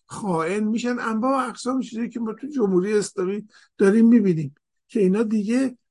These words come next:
مسئله من-، حتی مسئله مملکت و این حرفا نیستش، فقط به منافع خودشون و احتمالاً به منافع ایدئولوژیک دستگاهشون نگاه می‌کنن.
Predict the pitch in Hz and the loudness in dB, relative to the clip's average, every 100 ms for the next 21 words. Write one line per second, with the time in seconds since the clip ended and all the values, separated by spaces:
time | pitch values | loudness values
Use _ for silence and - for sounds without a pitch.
0 | - 202 - 208 220 247 214 190 - - | -6 -6 -4 -4 0 0 0 -2 -6 -8
1 | 185 247 262 254 226 160 - 196 202 196 | -6 -4 -2 -2 -2 -4 -6 -4 -2 -2
2 | 185 _ _ _ _ _ 220 196 196 196 | -2 _ _ _ _ _ -2 0 2 2
3 | 190 202 196 214 208 190 180 180 262 302 | 0 -2 -4 -4 -4 -2 -2 -2 -2 0
4 | 220 - 156 139 - _ _ _ - 202 | 0 -4 -10 -12 -16 _ _ _ -8 -2
5 | 240 254 269 214 196 190 190 185 277 302 | -2 0 0 2 4 2 0 0 -2 -2
6 | 320 320 381 294 294 330 330 349 302 254 | -4 -6 -6 -6 -6 -2 -2 0 -2 -2
7 | 302 277 233 226 233 247 _ _ _ - | -4 -2 -2 -2 -4 -6 _ _ _ -2
8 | 247 220 214 208 208 208 185 269 302 226 | 0 2 2 0 -2 -4 -2 -2 -2 -2
9 | 208 208 196 196 190 247 247 226 180 - | -2 0 0 -2 -4 -6 -4 -4 -6 -6
10 | 254 190 175 151 160 160 131 - - 117 | -8 -6 -6 -6 -6 -6 -6 -10 -10 -14